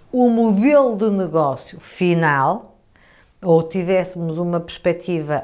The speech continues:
a trinta anos, nós conseguiríamos, provavelmente, não ser tudo gratuito, eh, defender algumas matérias, eh, vender mais depressa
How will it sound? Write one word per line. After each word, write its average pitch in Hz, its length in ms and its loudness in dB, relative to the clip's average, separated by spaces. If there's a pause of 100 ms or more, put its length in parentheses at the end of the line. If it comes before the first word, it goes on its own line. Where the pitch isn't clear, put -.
a 143 180 0
trinta 160 420 0
anos, 147 680 -2 (1800)
nós 208 440 2
conseguiríamos, 202 840 -2
provavelmente, 180 1200 -2 (160)
não 147 300 -6
ser 156 200 -8
tudo 156 200 -14
gratuito, 175 680 -4 (680)
eh, 156 300 0
defender 170 580 -2
algumas 160 560 -2
matérias, 185 880 -2 (440)
eh, 165 580 0
vender 175 1000 0
mais 160 420 -6
depressa 156 600 -4